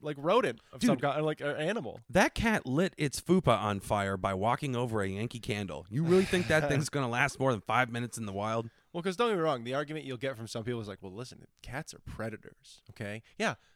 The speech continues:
Speaker 1: some cats are <laughs> predators. I'm sure some cats could be your indoor cat, that one that shows up every now, oh, blinks, and it's got the dead mouse. And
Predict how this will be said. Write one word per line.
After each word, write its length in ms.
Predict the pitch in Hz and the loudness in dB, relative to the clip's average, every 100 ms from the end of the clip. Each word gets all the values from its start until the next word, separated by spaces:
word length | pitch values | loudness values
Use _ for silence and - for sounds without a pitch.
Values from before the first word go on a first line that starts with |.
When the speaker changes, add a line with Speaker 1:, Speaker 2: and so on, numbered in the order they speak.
| _ | _
Speaker 1:
some 480 | - - 226 254 254 | -10 0 6 6 4
cats 420 | - 160 170 - | 2 6 6 6
are 80 | 208 | 0
<laughs> 0 | |
predators. 680 | - - 262 196 135 135 147 | 4 8 8 8 4 2 2
I'm 100 | 160 | 0
sure 240 | - 208 | 6 6
some 380 | 220 - 175 190 | 6 4 4 4
cats 400 | 180 170 160 - - - - - | 2 2 2 -4 -20 -20 -20 -4
could 220 | 175 170 | 2 2
be 260 | 143 175 170 _ _ | 4 4 2 _ _
your 160 | 143 180 | 2 4
indoor 300 | 180 170 165 | 4 6 4
cat, 220 | 165 170 | 4 4
that 160 | 151 143 | 4 4
one 160 | 139 | 4
that 120 | 147 127 | 2 -2
shows 380 | - 143 139 | 2 4 4
up 120 | 143 139 | 2 0
every 220 | 127 135 | -2 -2
now, 80 | 143 | 2
oh, 320 | 269 214 180 | 4 8 6
blinks, 640 | 170 160 320 247 180 165 - | 4 4 8 8 6 0 0
and 100 | 190 | 2
it's 140 | 151 | 0
got 260 | 139 160 139 | 4 4 4
the 80 | 139 | -2
dead 340 | 127 143 117 | 2 2 2
mouse. 540 | 123 127 127 123 - | -2 0 0 -4 -8
And 140 | 120 | -12